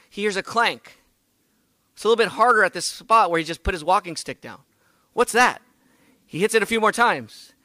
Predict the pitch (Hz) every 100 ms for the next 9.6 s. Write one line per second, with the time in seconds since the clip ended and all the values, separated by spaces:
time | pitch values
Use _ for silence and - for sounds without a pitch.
0 | _ _ - 196 202 220 208 208 208 226
1 | 190 139 - _ - 185 202 202 214 185
2 | 240 208 - 185 - - - 214 240 226
3 | 220 233 208 214 185 - _ - 190 -
4 | 214 233 175 240 196 180 214 - 220 214
5 | 196 160 - 208 202 - 247 180 156 226
6 | 254 202 208 202 - - 202 208 233 -
7 | 294 247 233 220 156 - - - _ _
8 | _ _ 202 220 214 254 269 233 214 233
9 | 220 - 247 170 120